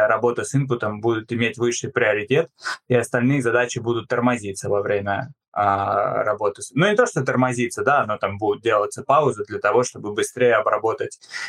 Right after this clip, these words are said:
input. И это тоже отчасти вот шаг в сторону улучшения вот этих, э,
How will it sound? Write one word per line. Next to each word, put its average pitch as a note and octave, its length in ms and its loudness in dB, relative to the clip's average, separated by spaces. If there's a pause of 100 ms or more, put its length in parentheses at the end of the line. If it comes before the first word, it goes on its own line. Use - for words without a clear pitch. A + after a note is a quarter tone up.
(200)
input. A#2 340 0 (560)
И A2+ 400 0
это A#2+ 240 4
тоже A#2+ 280 2
отчасти G#2 440 -2
вот F#2+ 160 -2
шаг G#2+ 220 2
в - 40 -16
сторону G2 420 -2
улучшения G2 520 -2
вот G2 160 -2
этих, - 460 -4
э, - 320 2